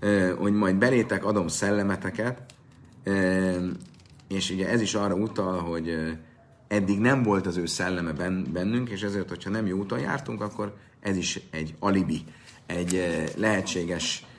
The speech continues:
ö, könnyítés, enyhítő tényező a sorsunkon, vagy a megítélésünkön. Öm, ha már az eljövendő világ dolgairól volt szó, akkor itt még egy pár ezzel kapcsolatos, ö,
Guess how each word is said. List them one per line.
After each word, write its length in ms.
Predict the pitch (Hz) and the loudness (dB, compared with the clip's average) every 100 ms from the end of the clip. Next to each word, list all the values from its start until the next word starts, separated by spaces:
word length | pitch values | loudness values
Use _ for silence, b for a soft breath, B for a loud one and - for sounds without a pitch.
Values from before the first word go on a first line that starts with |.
| B B | B B
ö, 260 | 95 92 87 87 | -2 0 0 -2
könnyítés, 600 | - 123 113 90 90 82 - | 2 4 6 2 0 -2 2
enyhítő 500 | 120 104 98 92 85 | 2 4 2 0 0
tényező 540 | 92 92 78 82 82 | -2 -2 -2 -2 -4
a 320 | - 78 76 78 | -4 -6 -8 -10
sorsunkon, 800 | - 80 78 - 64 65 78 78 | -10 -6 -6 -8 -12 -10 -6 -6
vagy 160 | 69 69 | -6 -6
a 220 | 65 65 - - - - | -10 -12 -18 -18 -12 -6
megítélésünkön. 840 | 82 82 76 69 69 - 67 - - - - - - - - B B B B B B B B B B B B B B B B B - | -4 -4 -4 -6 -8 -10 -12 -14 -16 -16 -18 -20 -20 -20 -20 B B B B B B B B B B B B B B B B B 4
Öm, 760 | 120 123 123 120 120 120 - - - - - | 8 10 10 10 8 6 0 -14 -20 -20 -10
ha 160 | - | 2
már 180 | 127 120 | 6 8
az 140 | 113 110 | 8 6
eljövendő 500 | 170 190 127 117 101 | 6 8 8 6 4
világ 280 | 123 101 | 4 4
dolgairól 520 | 98 107 104 98 92 87 | 4 4 4 4 4 2
volt 220 | 85 80 | 0 -4
szó, 220 | - 151 | 0 4
akkor 440 | 131 117 110 101 - | 4 2 0 0 -4
itt 180 | 95 | -6
még 120 | 95 92 | -2 -2
egy 120 | 90 | 0
pár 260 | 110 104 | 2 4
ezzel 300 | 98 95 85 | 2 0 -4
kapcsolatos, 800 | - 98 - 95 85 82 76 | -2 -2 -2 -4 -2 -4 -4
ö, 60 | - | -4